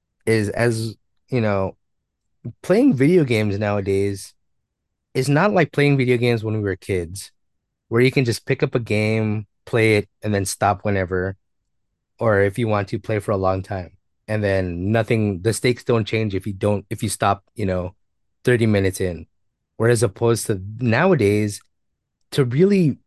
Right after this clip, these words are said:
get into a game or to really have, um, the best experience with a video game, you have to have, you have to set time off, dude. Like,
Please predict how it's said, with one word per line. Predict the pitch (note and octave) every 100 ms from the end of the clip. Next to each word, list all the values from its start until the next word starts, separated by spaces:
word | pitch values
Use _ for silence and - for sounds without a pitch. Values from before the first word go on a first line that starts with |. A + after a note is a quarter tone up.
| _ D3
get | C3 C#3+ A#2+
into | C3 D#3
a | C#3+
game | C#3 D3
or | C3
to | A2 A2+
really | A2+ A2+ A2 G2+ G2 - _ _ _ _ -
have, | - B2+ G#2+ - - - _ _
um, | G2+ G2 F2+ F2 - _ _ _ _ _ _ -
the | B2
best | G#2 A#2+ B2 - - _ _ -
experience | - - B2+ D#3 D#3
with | E3
a |
video | E3 F3 F#3
game, | F#3+ F3
you | F#3
have | -
to | D#3
have, | B2+ C3+ G2+ -
you | -
have | C3+
to | -
set | - B2+ -
time | G#2+ A#2
off, | E2 E2
dude. | - F#2 G2+ - _ _ _ _
Like, | G#2+ G#2 G2